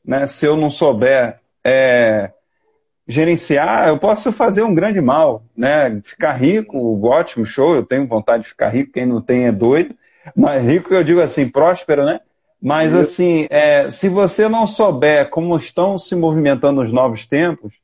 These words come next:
Speaker 1: você mesmo vai acabar se perdendo e você vai se perder no tempo. Eu penso assim, eu acho que as pessoas tão, tão no limiar da vida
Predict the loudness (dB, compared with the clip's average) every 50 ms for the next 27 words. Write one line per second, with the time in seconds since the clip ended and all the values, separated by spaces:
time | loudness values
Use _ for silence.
0 | _ _ _ _ _ _ _ _ -4 -2 -2 0 0 0 0 0 0 0 0 -2
1 | -2 0 0 2 2 0 0 0 0 0 0 0 -2 -4 -2 0 0 0 0 0
2 | 0 0 0 0 -2 -2 -2 -2 -2 -2 0 0 0 0 0 -2 -4 -2 -2 0
3 | 0 0 0 -2 -2 -4 -6 -4 -2 0 0 0 0 -2 -4 -4 -2 -2 -2 -2
4 | -2 -2 -2 -4 -4 -4 -4 -2 -2 0 0 2 2 2 2 0 -2 -4 -6 -6
5 | -4 -4 -4 -4 -4 -2 -4 -4 -4 -4 -4 -2 -2 -2 -2 -4 -4 -2 -2 0
6 | 2 2 4 4 4 4 4 2 2 2 2 0 0 -2 0 0 0 0 -2 -2
7 | -4 -4 -4 -4 -4 -6 -10